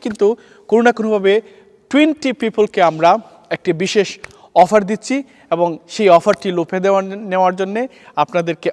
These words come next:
অবশ্যই, অবশ্যই সকাল সকাল ঘুম থেকে উঠে মেফেয়ার ভেন্যুর উদ্দেশ্যে যাত্রা শুরু করবেন। আসসালামু আলাইকুম প্রিয় দর্শক, আশা করি আপনারা ভালো আছেন। আমাদের আজকে শেষ প্রস্তুতি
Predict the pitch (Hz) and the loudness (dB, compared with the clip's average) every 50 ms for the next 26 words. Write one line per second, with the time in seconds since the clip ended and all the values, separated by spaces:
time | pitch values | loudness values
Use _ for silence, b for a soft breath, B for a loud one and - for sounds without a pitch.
0 | - 165 170 190 226 233 - - - 254 247 226 - 170 175 196 214 - - - | 2 2 4 4 4 2 2 -2 -2 -2 -2 0 2 2 2 2 2 0 0 0
1 | 208 165 139 127 b b b b b b - - - - 247 247 - 269 269 254 | 0 0 0 -4 b b b b b b -16 -12 -2 0 0 0 2 4 2 2
2 | - - 226 - - 151 127 110 98 _ _ _ _ _ - 147 185 202 202 - | 2 0 -4 -4 -4 -4 -6 -6 -8 _ _ _ _ _ -8 -6 -4 -4 -4 -4
3 | - 196 202 202 190 190 190 - 214 214 220 226 b b b b b b b - | -4 0 2 2 4 2 4 4 4 4 4 2 b b b b b b b -2
4 | 151 175 190 - - 214 208 196 185 196 196 196 185 185 165 185 185 - - 180 | 0 0 0 2 2 4 4 4 2 0 0 -2 -4 -4 -2 -4 -4 -4 -2 0
5 | 175 160 - 170 - - 151 139 - 139 131 135 139 - - - - - - - | 0 0 0 -4 -8 -10 -12 -10 -10 -10 -10 -10 -12 -14 -18 -20 -20 -20 -20 -20
6 | - - - - - - - B B B B B B B B B B - - 180 | -20 -20 -20 -20 -20 -20 -20 B B B B B B B B B B -2 -2 -2
7 | - - 226 226 226 220 226 220 220 220 - 240 233 196 226 220 220 233 226 - | 2 6 6 6 8 6 6 6 4 4 2 -2 -2 2 4 6 6 6 4 4
8 | - 240 254 240 - - - 202 202 - 247 220 240 240 240 240 226 233 240 220 | 4 4 4 4 0 0 0 0 2 2 0 0 4 4 4 6 6 6 4 4
9 | 214 214 214 220 226 220 220 - 233 233 240 240 247 247 240 B B B B B | 4 4 6 8 6 6 6 4 4 4 4 2 -2 -4 -8 B B B B B
10 | B B B B B B B B - 202 214 233 247 220 247 240 240 247 269 - | B B B B B B B B 2 4 6 6 8 8 10 8 8 8 4 -2
11 | - - - 208 226 - - - - 254 247 202 170 160 151 - - - - - | -8 0 2 2 2 2 0 -2 2 4 6 6 4 2 -2 -8 -12 -20 -20 -16
12 | - - 277 277 262 - - - 247 240 - - 233 214 226 | 0 4 4 4 4 2 -2 -2 0 -2 0 -2 -4 -4 -4